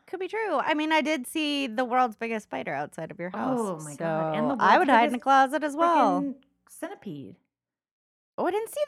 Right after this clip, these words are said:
Speaker 1: that one.
Speaker 2: Mm, oh, you didn't see the poisonous giant
Speaker 1: <laughs>
Speaker 2: centipede?
Speaker 1: No.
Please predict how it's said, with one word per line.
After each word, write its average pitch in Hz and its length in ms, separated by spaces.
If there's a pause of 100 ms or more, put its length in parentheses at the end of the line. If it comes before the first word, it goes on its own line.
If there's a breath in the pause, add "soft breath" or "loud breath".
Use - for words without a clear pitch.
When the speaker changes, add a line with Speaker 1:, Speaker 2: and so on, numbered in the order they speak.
Speaker 1:
that 349 100
one. 247 280
Speaker 2:
Mm, 226 360
oh, 214 240
you 165 160
didn't 214 200
see 285 100
the 208 140
poisonous 240 760 (400)
giant 202 520
Speaker 1:
<laughs> - 0
Speaker 2:
centipede? 294 420
Speaker 1:
No. 294 360